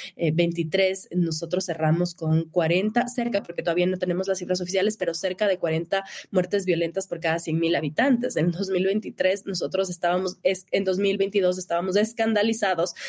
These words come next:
porque cerramos con, eh, veinticinco. <laughs> Y aumentaron quince por cada cien mil habitantes. Pasamos de veinticinco, que ya era escandaloso,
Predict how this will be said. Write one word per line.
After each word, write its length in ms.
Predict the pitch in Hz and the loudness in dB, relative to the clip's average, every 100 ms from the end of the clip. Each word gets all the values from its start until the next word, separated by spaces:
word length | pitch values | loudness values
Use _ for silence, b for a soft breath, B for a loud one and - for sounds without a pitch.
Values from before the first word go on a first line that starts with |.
| B | B
porque 200 | 214 226 | 0 2
cerramos 500 | 190 185 185 180 185 - | 0 2 0 0 -2 0
con, 300 | 180 185 - | 0 0 -2
eh, 140 | 180 165 | -2 0
veinticinco. 720 | 170 160 151 254 220 - - _ B B B | 0 0 -2 0 0 -2 -14 _ B B B
<laughs> 120 | B | B
Y 400 | 226 214 170 - - | 2 2 -2 -2 -2
aumentaron 560 | 190 180 170 196 202 | 0 2 2 0 0
quince 320 | - 208 208 | 0 0 0
por 160 | 196 185 | -2 -2
cada 160 | 170 175 | 0 0
cien 180 | 175 | 0
mil 100 | 175 175 | 0 0
habitantes. 420 | 165 175 170 160 | -2 -2 -2 -2
Pasamos 400 | 180 180 170 165 | 0 0 -2 0
de 80 | 175 | 2
veinticinco, 640 | 185 190 208 220 226 254 | 2 0 0 0 2 2
que 120 | 190 | 0
ya 140 | 160 175 | 0 2
era 120 | 185 | 0
escandaloso, 800 | 190 - 175 151 147 147 247 | 0 0 0 2 2 0 0